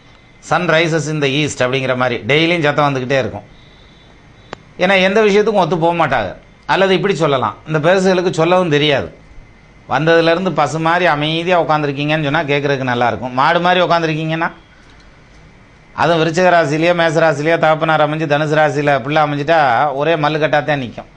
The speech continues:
அவங்க சொல்றது இவங்களுக்கு புரியாது, இவங்க சொல்றது அவங்களுக்கு புரியாது. இதுல தான் சாட்சி சொல்ல கூப்பிட்டாங்களாம் கிராமத்துல.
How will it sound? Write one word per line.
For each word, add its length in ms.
அவங்க 300
சொல்றது 320
இவங்களுக்கு 240
புரியாது, 320
இவங்க 260
சொல்றது 300
அவங்களுக்கு 500
புரியாது. 440
இதுல 180
தான் 160
சாட்சி 300
சொல்ல 200
கூப்பிட்டாங்களாம் 560
கிராமத்துல. 380